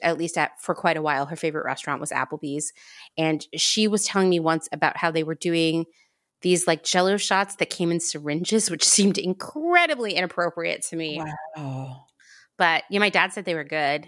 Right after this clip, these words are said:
Speaker 1: Wait, they
Speaker 2: Oh.
Speaker 1: were going to Applebee's a lot. <laughs>
Speaker 2: They were going to Applebee's a lot. I think, I think that they're, yeah.
Speaker 1: <laughs>
Speaker 2: Uh, well, anyway, you know, the sales started to slump at all of these places in the last decade, and most of these chains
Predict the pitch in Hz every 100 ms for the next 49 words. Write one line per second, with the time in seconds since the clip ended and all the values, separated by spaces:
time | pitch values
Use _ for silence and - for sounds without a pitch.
0 | _ 262 285 427 403 254 233 202 202 196
1 | 226 220 233 233 220 233 - 330 554 220
2 | 214 175 175 175 165 147 156 151 151 156
3 | 147 156 143 - - - - 349 - -
4 | 370 - 494 - 220 - 185 165 160 190
5 | 151 170 - - - - 359 320 - 285
6 | 277 - 311 - 247 240 214 - - _
7 | _ _ - 302 294 392 415 254 247 233
8 | 214 220 220 - 247 294 339 - 220 208
9 | 170 - 175 165 160 156 151 147 147 -
10 | 147 143 147 143 143 139 131 135 - 127
11 | - 120 131 - 170 156 151 160 175 190
12 | 220 175 170 143 - - 156 147 147 147
13 | 147 139 -